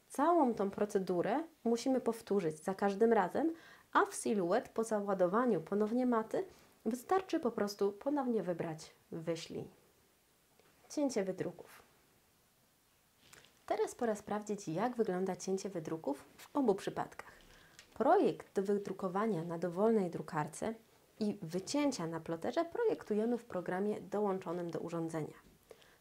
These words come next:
Dodajemy do niego znaczniki, które odczyta ploter i dzięki temu będzie znał położenie grafiki na arkuszu. Zacznijmy od Cricut Maker trzy.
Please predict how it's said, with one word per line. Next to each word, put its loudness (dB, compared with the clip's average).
Dodajemy 2
do -2
niego -2
znaczniki, -4
które -4
odczyta -6
ploter -4
i 0
dzięki -2
temu -2
będzie -4
znał -4
położenie -4
grafiki -4
na -2
arkuszu. -10
Zacznijmy 0
od -4
Cricut -4
Maker -8
trzy. -6